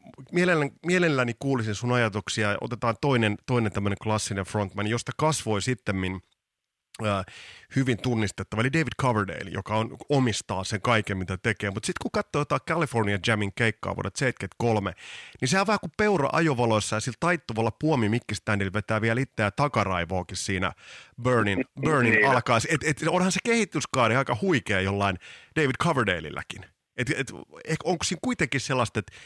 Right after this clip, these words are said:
Speaker 1: mihin voi kasvaa siinä, siinä roolissa?
Speaker 2: Niin, siihen voi varmaan kasvaa, ja jos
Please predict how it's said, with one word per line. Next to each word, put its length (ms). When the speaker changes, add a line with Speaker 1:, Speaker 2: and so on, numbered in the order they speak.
Speaker 1:
mihin 260
voi 220
kasvaa 600
siinä, 320
siinä 240
roolissa? 500
Speaker 2:
Niin, 220
siihen 380
voi 160
varmaan 360
kasvaa, 520
ja 200
jos 140